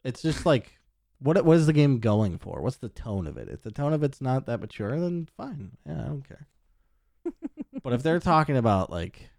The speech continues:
Speaker 1: I don't know, super serious topics in the story, and then it's like, "Ooh, but no one bleeds at all <laughs> when you shoot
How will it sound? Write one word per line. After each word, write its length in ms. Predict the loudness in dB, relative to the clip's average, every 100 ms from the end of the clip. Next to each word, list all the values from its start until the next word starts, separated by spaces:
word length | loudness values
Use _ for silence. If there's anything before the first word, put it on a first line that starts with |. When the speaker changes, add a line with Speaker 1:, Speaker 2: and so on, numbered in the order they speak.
| _
Speaker 1:
I 80 | -12
don't 120 | -10
know, 180 | -10 -12
super 300 | -8 -4 -4
serious 460 | -4 -2 -2 -2 -2
topics 460 | -2 -2 -2 -4 -4
in 80 | -4
the 80 |
story, 480 | -4 -4 -2 -2 -2
and 120 | -4 -4
then 60 |
it's 160 | -4 -6
like, 280 | -8 -10 -16 _ _ _ -6
"Ooh, 160 | -2 0
but 200 | 0 0
no 100 | 0
one 160 | 0 2
bleeds 600 | 4 4 2 -4 -14 -14 -6
at 60 |
all 280 | -2 2 0 -2
<laughs> 80 | -4
when 120 | -2 -2
you 80 |
shoot 440 | -2 0 2 2